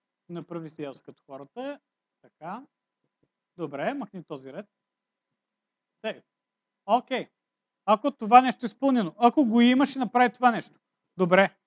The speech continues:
Ами ако имаме права, нека проверим дали имаме права да пишем вътре. Дай пак.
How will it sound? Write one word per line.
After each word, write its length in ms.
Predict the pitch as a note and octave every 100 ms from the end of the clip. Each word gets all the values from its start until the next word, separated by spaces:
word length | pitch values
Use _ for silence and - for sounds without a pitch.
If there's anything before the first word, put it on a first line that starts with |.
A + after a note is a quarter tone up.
| -
Ами 240 | F#3+ G3
ако 200 | G3 -
имаме 300 | A3 A3+ A#3
права, 260 | A#3 A#3+ C4
нека 220 | A#3 A3+
проверим 300 | A3+ B3 B3
дали 280 | B3+ C4 B3+
имаме 320 | B3 C#4+ C#4
права 240 | B3 B3+ C4
да 100 | G#3+
пишем 280 | - C4+ A#3+
вътре. 240 | A3+ B2 - _ _
Дай 160 | F#3+ G#3
пак. 200 | E3